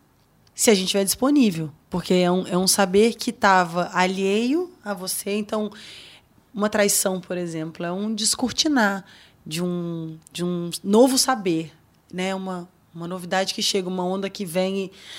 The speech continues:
e lava e traz uma coisa completamente nova. Ali tem um ensinamento gigantesco. Basta a gente tá disposto a encontrar esse ensinamento que, que tava fora, né?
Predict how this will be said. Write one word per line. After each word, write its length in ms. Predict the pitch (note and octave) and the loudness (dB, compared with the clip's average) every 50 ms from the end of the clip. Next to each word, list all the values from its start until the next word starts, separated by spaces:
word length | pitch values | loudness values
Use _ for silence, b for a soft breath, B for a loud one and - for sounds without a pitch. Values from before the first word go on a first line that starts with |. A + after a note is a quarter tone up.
| B B B B B _ _ _ _ _ _ _ - | B B B B B _ _ _ _ _ _ _ -2
e 60 | G3 | 2
lava 280 | G#3 F#3+ F3 E3+ E3 F3+ | 4 4 4 4 2 -2
e 20 | |
traz 240 | - G3 G3 G3 F#3 | 0 0 2 2 2
uma 140 | G3+ G#3 G3 | 0 -2 -2
coisa 180 | - G#3 G3+ | 0 -2 -2
completamente 680 | G3+ - G#3 G3+ A3 A3+ A3 B3+ B3 B3+ B3+ - - C#4 | 0 -2 0 0 0 0 2 0 0 0 0 0 0 2
nova. 520 | C4 A#3 G3 F3 E3+ E3 D3+ D#3+ D#3+ D#3 B B B B B B | 2 2 2 2 0 -2 -4 -6 -10 -12 B B B B B B
Ali 480 | - G#3+ A#3+ B3+ B3+ A3+ A#3+ A#3+ C4+ D#4 | 4 4 6 6 4 4 4 4 4 4
tem 180 | D#4 - D#4+ D4+ | 4 4 4 4
um 80 | D4 | 6
ensinamento 760 | D4 C4+ - - C4+ C4 C4 B3 B3+ C#4 C#4 - E4 E4+ F4 - - - | 4 4 4 4 4 4 6 6 6 4 4 4 2 2 2 0 -6 -6
gigantesco. 920 | - C4+ C4+ E4 C#4+ F4 G4+ G4+ G4+ F4+ D#4+ E4 E4+ D#4 - - - F3+ F3+ - - | 2 6 6 8 8 6 4 4 4 4 6 6 6 4 2 0 -4 -6 -8 2 8
Basta 560 | G3 G3+ F#3 F#3 F#3 - - B3+ C#4 D#4+ D#4 - _ _ | 8 10 10 8 6 2 2 2 0 0 -2 -6 _ _
a 120 | - B3+ B3+ | -2 0 0
gente 200 | A3 G3+ F#3 - | 0 0 -2 -2
tá 120 | - F#3+ F#3 | -4 -4 -4
disposto 840 | F3+ - - - - - A3 G#3+ A#3 C#4 C#4 - - E4+ E4+ F4+ F4+ - - | -2 -4 -6 -6 -2 0 4 4 6 6 4 2 0 -2 -2 -2 -4 -6 -4
a 220 | - A#3+ A#3 A#3 | 0 0 2 2
encontrar 580 | C4+ C#4 - C#4+ D4 C#4+ C#4 C#4+ B3+ A#3 A#3 B3+ | 2 2 2 2 0 2 4 6 6 6 6 6
esse 160 | C4 - D4 | 4 2 0
ensinamento 640 | C#4 C4 - C#4+ E4 F#4+ F#4+ D4+ C#4 C4 B3 A#3+ - | 0 0 0 0 0 0 2 2 4 4 2 0 -2
que, 140 | - - G#3 | -6 -8 -8
que 220 | - - - - | -8 -12 -6 2
tava 240 | - C4 C4 E4 F#4+ | 2 4 4 4 0
fora, 520 | F#4 - - C#4 C4+ C#4 C#4 C4 A3+ F#3 | -4 -2 0 2 2 2 2 0 -2 -4
né? 260 | F3+ F3 F3 F3 F3+ | -6 -8 -8 -10 -12